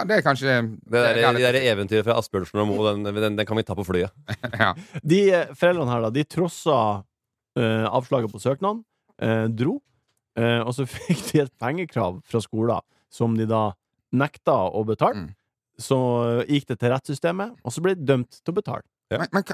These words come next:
Speaker 1: men det skjønner ikke jeg, at det er et pengekrav.
Speaker 3: Det, det,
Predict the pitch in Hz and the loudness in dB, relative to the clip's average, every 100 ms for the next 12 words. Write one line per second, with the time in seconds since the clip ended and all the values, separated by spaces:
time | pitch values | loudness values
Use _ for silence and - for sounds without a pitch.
0 | 151 175 - - 147 151 - 113 110 90 | -2 -2 -2 -4 -2 0 0 -2 -2 -2
1 | 82 - 104 - 127 117 131 147 - 85 | -4 -4 -4 -2 -2 0 -2 -6 -8 -6
2 | 78 - _ _ _ _ 123 143 143 | -6 -10 _ _ _ _ 2 2 4